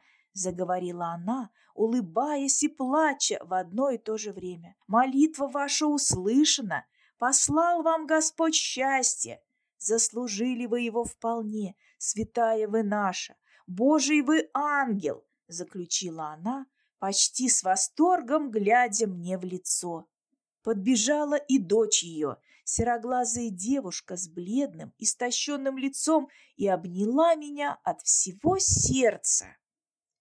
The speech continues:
Сергей стоял тут же и смотрел на эту сцену очень внимательно и очень серьёзно.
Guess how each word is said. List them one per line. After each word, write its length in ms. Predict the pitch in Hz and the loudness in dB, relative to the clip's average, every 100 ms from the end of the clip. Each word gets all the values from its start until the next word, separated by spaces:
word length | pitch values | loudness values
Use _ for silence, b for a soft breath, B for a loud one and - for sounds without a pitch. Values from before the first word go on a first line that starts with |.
| _ - | _ -12
Сергей 680 | - 175 175 185 240 247 _ | -8 -6 -8 -8 -8 -8 _
стоял 480 | - 190 202 226 226 | -4 0 0 0 -4
тут 300 | - 302 202 | -2 0 0
же 120 | - | -8
и 120 | - | -4
смотрел 480 | - 180 180 277 330 | -4 -2 -10 -8 -8
на 160 | 302 294 | -6 -8
эту 200 | 294 277 | -8 -12
сцену 480 | - - 285 269 - | -8 -6 -6 -8 -6
очень 400 | 330 370 311 311 | -4 -4 -6 -8
внимательно 960 | 302 311 294 339 294 226 170 151 113 - _ _ _ | -10 -12 -4 0 0 -2 -6 -8 -14 -16 _ _ _
и 100 | 180 | -8
очень 400 | 185 240 - 233 | -6 -6 -6 -8
серьёзно. 840 | 226 220 202 170 156 151 - 117 | -10 -10 -12 -10 -12 -12 -16 -18